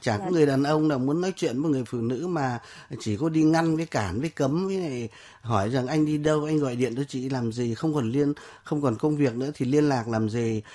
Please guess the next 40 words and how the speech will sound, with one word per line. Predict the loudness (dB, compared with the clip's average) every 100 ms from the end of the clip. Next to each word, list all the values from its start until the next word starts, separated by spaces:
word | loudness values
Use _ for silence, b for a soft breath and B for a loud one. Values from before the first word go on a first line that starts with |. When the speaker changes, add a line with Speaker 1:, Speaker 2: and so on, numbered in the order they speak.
| B
Speaker 1:
liệu | 2 4
rằng | 4 0
anh | 2 2
có | 2
gặp | -2 -2
chị | -4 -4
không, | -2 0 2
gặp | 2 0 0
thì |
có | -2 2
ngủ | 2 4 0
không. | 0 0 0 -2 -6 b b b _ -6 -4
Chỉ | -2 -2
có | 0
người | 0 2 2
tâm | 0 -4
thần | 0 2 4
thì |
người | 2
ta | -2
mới | -4 -4
trả | -4 -2
lời | 0 0
mình | 0
những | -2
câu | -2 -2
hỏi | -2 -4 -4
chính | -4
xác, | -2 -4 -2
còn | 2
người | 2
bình | 2 0
thường | 2 0 0 B B -2
mình | 0
biết | 2 2
chắc | 0 0
mình | 2 4
hỏi | 4 2
một | 2 2
câu | 4 6 6